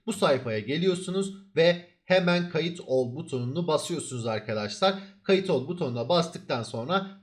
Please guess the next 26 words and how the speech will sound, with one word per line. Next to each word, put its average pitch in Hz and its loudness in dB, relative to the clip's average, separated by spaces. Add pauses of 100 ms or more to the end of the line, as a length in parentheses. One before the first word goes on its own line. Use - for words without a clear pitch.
bu - -6
şekilde 135 -2
gördüğünüz 131 0
üzere 127 0 (180)
kayıt 156 2
olduğunuz 139 -4
yazısını 131 -4
görmeniz 147 0
lazım. 151 2 (200)
Etkinliğe 190 4
katılmak 196 0
için 190 -8
yerine 131 0
getirmeniz 123 -6
gereken 107 -4
adımlar 107 -8
çok 202 -4
basit. 196 -6 (260)
Minimum 180 -2 (280)
yüz 190 -2
dolar 127 2
değerinde 131 0
bir 175 -2
varlık 156 2
yatırmanız 107 -6
gerekiyor. 180 0